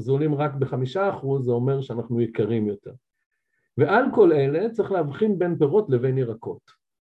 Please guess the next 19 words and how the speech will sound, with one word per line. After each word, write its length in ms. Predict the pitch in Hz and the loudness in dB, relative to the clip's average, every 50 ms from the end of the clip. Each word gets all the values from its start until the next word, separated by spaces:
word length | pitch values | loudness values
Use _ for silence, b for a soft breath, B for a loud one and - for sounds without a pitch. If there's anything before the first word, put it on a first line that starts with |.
| - | -2
בירקות 600 | 120 120 143 147 135 143 139 - 202 240 285 - | 4 6 6 6 6 4 0 2 2 2 2 4
באמת 320 | 196 196 170 175 202 196 208 | 2 2 2 2 0 0 0
המחירים 440 | 185 160 127 135 143 147 170 180 | -2 -2 -2 -4 -6 -6 -4 -4
שלנו 400 | 165 185 170 151 147 135 131 131 | -4 -4 -4 -2 -2 -2 -2 -2
עד 160 | 139 147 139 131 | -2 0 0 2
היום 340 | 127 147 160 160 156 143 | 2 2 0 0 -2 -4
בסך 220 | 120 120 - 180 175 | -6 -8 -8 -8 -8
הכל 220 | 170 135 - 127 | -6 -2 -2 -2
סבירים. 520 | 120 120 - 110 104 113 104 104 101 95 98 | -2 -2 -6 -4 -4 -2 -2 -2 -4 -6 -8
הגזר 460 | - 110 110 113 139 147 139 131 147 131 | -10 -8 -2 2 2 2 2 2 -2 -4
בארץ 440 | 127 131 131 123 123 123 123 - | -4 -4 -4 -4 -4 -6 -6 -6
הוא 340 | 120 113 117 113 107 104 - | -8 -6 -6 -6 -6 -6 -8
המוצ-, 360 | 120 110 110 110 - _ - | -8 -8 -8 -8 -10 _ -12
אחד 240 | 120 113 - 131 120 | -12 -8 -6 -4 -2
המוצרים, 460 | 123 117 113 113 - 113 117 120 123 120 - | -2 -2 -4 -4 -6 -6 -4 -4 -6 -8 -10
אחד 540 | - 123 117 - - 131 - - 131 127 123 | -10 -12 -10 -10 -10 -12 -8 -4 -4 -2 0
המקומות 460 | 131 127 120 113 - 123 123 123 123 | 0 0 -2 -2 -2 -2 -2 -2 -2
הזולים 420 | 131 113 107 113 113 123 123 117 107 | -2 -4 -2 -2 -2 0 0 0 0
בעולם, 540 | 110 104 104 107 131 147 151 143 135 120 | -2 -2 -2 0 0 0 0 0 0 -2